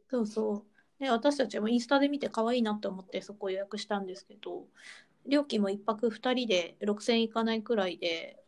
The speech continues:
一人三千ぐらいで泊まれてリーズナブルだし、すごい良かっ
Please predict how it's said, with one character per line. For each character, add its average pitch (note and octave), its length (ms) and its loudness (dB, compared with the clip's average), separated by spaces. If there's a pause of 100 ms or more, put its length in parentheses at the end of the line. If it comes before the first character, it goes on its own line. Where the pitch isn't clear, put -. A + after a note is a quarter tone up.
(140)
一 G#3 160 -4
人 G#3+ 100 0
三 A3 220 2
千 A3+ 180 2
ぐ A3 80 2
ら F#3 80 2
い E3+ 40 -2
で F3+ 60 -12
泊 F3+ 140 -6
ま F3+ 100 -8
れ F3 120 -8
て F#3+ 140 -2
リ G#3+ 220 2
ー - 40 -14 (140)
ズ F#3 100 -8
ナ F3 120 -12
ブ - 100 -16
ル F3+ 160 -14
だ F3+ 140 -16
し、 B3+ 460 -4 (340)
す - 80 -10
ご D4 120 4
い - 20 8
良 - 100 6
か - 100 -2
っ - 80 -6